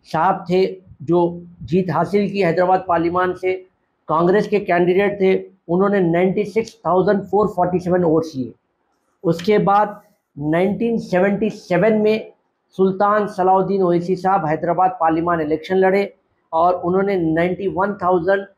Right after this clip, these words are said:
टू हंड्रेड एंड ट्वेंटी सेवन वोट्स लिए और केएस नारायणा, जो कांग्रेस के कैंडिडेट थे, उन्होंने वन लाख फिफ्टी सिक्स थाउजेंड टू नाइंटी फ़ाइव वोट्स लिए और सुल्तान सलाउद्दीन ओवैसी साहब नाइनटीन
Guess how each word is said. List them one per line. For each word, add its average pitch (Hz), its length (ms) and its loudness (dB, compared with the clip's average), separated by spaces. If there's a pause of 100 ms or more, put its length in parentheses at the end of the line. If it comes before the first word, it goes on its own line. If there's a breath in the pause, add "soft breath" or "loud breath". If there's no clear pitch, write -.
(340)
टू 226 200 4
हंड्रेड 196 240 2
एंड 202 200 0
ट्वेंटी 185 280 2
सेवन 180 280 0
वोट्स 180 340 0
लिए 196 320 0 (560)
और 180 240 2 (280)
केएस 214 540 0
नारायणा, 196 680 2 (140)
जो 165 200 -2
कांग्रेस 175 440 -2
के 214 140 -4
कैंडिडेट 180 640 0
थे, 208 140 2 (320 loud breath)
उन्होंने 196 380 4 (300)
वन 185 160 0
लाख 202 360 2
फिफ्टी 185 280 -6
सिक्स 202 240 -8
थाउजेंड 180 320 0
टू 202 120 -2
नाइंटी 175 280 2
फ़ाइव 175 260 2
वोट्स 160 240 -2
लिए 120 180 -8 (480)
और 190 420 0
सुल्तान 190 520 -2
सलाउद्दीन 185 480 2
ओवैसी 180 300 -2
साहब 196 440 -2
नाइनटीन 170 440 -2